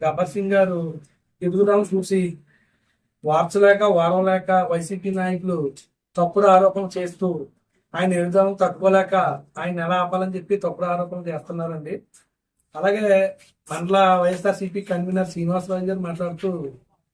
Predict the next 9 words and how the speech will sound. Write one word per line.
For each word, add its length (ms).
వాడపల్లి 360
గురించి 680
ఆయన 160
కూడా 280
ఎత్తారు. 500
వాడపల్లి 420
పూడిలో 440
జరుగుతున్న 480
అభివృద్ధి 640